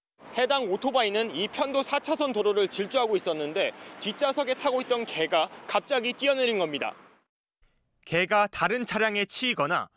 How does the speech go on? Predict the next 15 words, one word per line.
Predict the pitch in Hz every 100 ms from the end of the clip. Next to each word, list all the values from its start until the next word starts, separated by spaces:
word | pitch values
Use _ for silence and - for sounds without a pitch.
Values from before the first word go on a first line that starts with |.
| _ -
이 | 160
차 | 190 254 233
사고가 | 226 190 202 214
발생할 | 160 165 202 196
수도 | 190 165
있었던 | 135 - 143 147 160 -
아찔한 | 117 139 - 233 220
상황. | 185 139 107 - _ _ - _ - _ -
영상이 | 151 185 208 208 196 92
에스엔에스에 | 139 - 247 226 220 214 208
퍼지면서 | - 226 220 170 135 131 147 _ _
동물 | - 202 226 240
학대 | 220 - 226
논란이 | 156 151 147 143
불거졌습니다. | 143 165 202 175 - 139 120